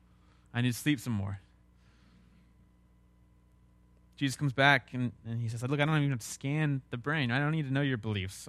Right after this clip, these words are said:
I know how you, how you've been living. Let me look for, let me look at the stories of your lives.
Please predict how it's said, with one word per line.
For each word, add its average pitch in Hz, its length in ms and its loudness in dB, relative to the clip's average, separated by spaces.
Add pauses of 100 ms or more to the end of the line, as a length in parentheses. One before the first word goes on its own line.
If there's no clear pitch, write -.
I 120 60 -4
know 123 160 0
how 127 100 2
you, 117 140 -2 (420)
how 131 80 -8
you've 127 160 -4
been 127 120 -2
living. 110 340 -2 (640)
Let 127 60 -8
me 131 80 0
look 135 160 -2
for, 127 260 -2 (480)
let 151 80 -6
me 143 80 0
look 139 120 -2
at 139 60 -4
the 127 60 -8
stories 139 360 0
of 123 80 -2
your 123 80 2
lives. - 540 0